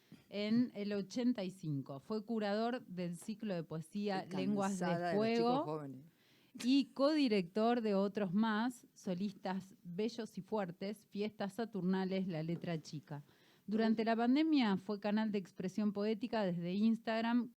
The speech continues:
Speaker 1: con arroba beso a Neptuno y junto a Daniel, lo voy a pronunciar como me
Speaker 2: Como
Speaker 1: sale,
Speaker 2: pueda.
Speaker 1: Shetchel, es muy difícil, eh, coordinaron el ciclo Esgrima Silente.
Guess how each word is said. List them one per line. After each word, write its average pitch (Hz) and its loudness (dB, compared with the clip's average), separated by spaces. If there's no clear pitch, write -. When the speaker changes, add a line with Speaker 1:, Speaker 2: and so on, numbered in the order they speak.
Speaker 1:
con 214 0
arroba 208 0
beso 202 -2
a 180 0
Neptuno 202 2
y 247 -2
junto 240 2
a 165 0
Daniel, 208 0
lo 165 -4
voy 165 -2
a 165 -2
pronunciar 160 -4
como 156 -4
me 143 -4
Speaker 2:
Como 160 -2
Speaker 1:
sale, 202 2
Speaker 2:
pueda. 190 4
Speaker 1:
Shetchel, 220 -4
es 151 -6
muy 196 0
difícil, 208 -8
eh, 196 2
coordinaron 233 2
el 208 -2
ciclo 240 -4
Esgrima 214 2
Silente. 147 -6